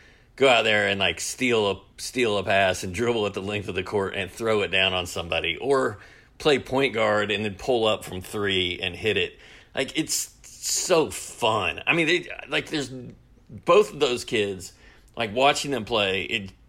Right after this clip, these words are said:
just registers nothing with me but pure fun and enjoyment. And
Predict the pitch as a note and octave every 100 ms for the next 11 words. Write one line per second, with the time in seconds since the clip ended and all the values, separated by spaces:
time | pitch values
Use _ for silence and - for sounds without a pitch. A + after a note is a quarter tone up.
0 | - - - - B2 - - - - C3
1 | C#3+ C#3 C3 A#2+ A2+ A#2+ B2 D3 B2+ B2
2 | A2 A2 F#2 F#2 - - A#2 A2+ G#2+ -
3 | - G#2+ G2+ G2 - G2 F2 F2+ F2+ E2
4 | D#2+ - F#2+ F2+ F2+